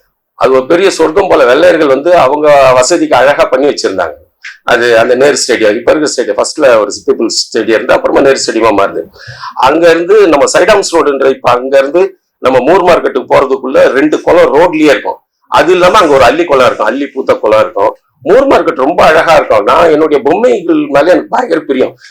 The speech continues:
பராக்கு பாக்குறதுக்காக நான் அங்க பெட் அனிமல், அதெல்லாம் நிறைய பெட் ஷாப்லாம் ஒண்ணு இருந்தது. இப்போ ஊரு தெருவுக்கு தெரு அக்வேரியம் வச்சிருக்கான். அங்க ஒன்னே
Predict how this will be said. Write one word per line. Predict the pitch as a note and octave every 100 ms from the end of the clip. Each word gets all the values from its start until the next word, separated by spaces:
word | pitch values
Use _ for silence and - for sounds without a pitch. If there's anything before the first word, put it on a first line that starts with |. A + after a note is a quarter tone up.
| _ _ D3+
பராக்கு | G#3+ A3+
பாக்குறதுக்காக | G#3+ G3+ F#3 G3+ G#3+
நான் | G#3 F3
அங்க | E3 F3
பெட் | F3 F3+
அனிமல், | G3+ F3+ F3 E3 D#3 D3+ _ _
அதெல்லாம் | - D#3+ D#3+ E3+ G#3
நிறைய | F#3 F3 G3 A3 F3+ -
பெட் | F3+ F3
ஷாப்லாம் | G#3+ F#3 F3 F3
ஒண்ணு | D#3
இருந்தது. | C3+ C#3+ A2 - _ _
இப்போ | - D3+ G#3 G3 F3+
ஊரு | E3 D#3 G3 A3 G3+ F3+
தெருவுக்கு | G3 B3 A#3+
தெரு | G#3 G#3
அக்வேரியம் | F#3+ D#3+ F3+ D#3+
வச்சிருக்கான். | B2+ B2+ A2 G2
அங்க | C#3+ D3
ஒன்னே | E3